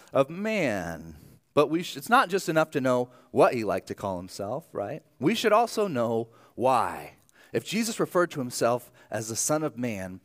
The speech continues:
over fifty times, at sep-, fifty separate occasions in the Gospels, we should know why he thought that that was important. And so because the Son of Man shows up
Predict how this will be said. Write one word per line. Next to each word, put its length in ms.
over 220
fifty 580
times, 960
at 140
sep-, 340
fifty 440
separate 420
occasions 540
in 140
the 80
Gospels, 680
we 160
should 280
know 500
why 640
he 140
thought 420
that 180
that 280
was 280
important. 640
And 140
so 180
because 600
the 80
Son 260
of 120
Man 260
shows 400
up 240